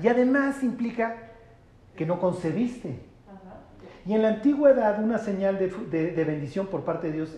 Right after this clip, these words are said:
es ser fructífera. Por varias razones. Número uno, espiritual. ¿Ok? Dios me está concediendo que yo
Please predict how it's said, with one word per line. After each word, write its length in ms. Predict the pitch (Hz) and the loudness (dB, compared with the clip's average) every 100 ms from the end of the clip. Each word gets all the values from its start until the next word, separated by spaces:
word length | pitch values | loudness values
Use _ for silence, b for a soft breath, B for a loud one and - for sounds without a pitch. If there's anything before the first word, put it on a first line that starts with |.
| - | -12
es 80 | 165 | -8
ser 140 | 180 | -6
fructífera. 760 | - 175 180 - 196 - 143 123 - - - - - - B B B B - | -6 -6 -6 -4 -4 -2 -2 -2 -8 -18 -20 -20 -20 -20 B B B B 2
Por 100 | 285 | 6
varias 240 | 320 294 | 6 4
razones. 400 | 226 247 226 147 | 2 2 0 2
Número 220 | 226 269 | 2 4
uno, 160 | 240 240 | 4 0
espiritual. 720 | - 180 156 165 147 226 - | -2 -4 -2 0 0 0 -8
¿Ok? 80 | - | -8
Dios 320 | 202 156 160 | -6 -4 -4
me 60 | 165 | -4
está 200 | - 156 | -4 -6
concediendo 440 | 147 143 143 160 | -6 -6 -6 -6
que 140 | 156 117 | -8 -4
yo 420 | 151 156 - | -2 -2 -4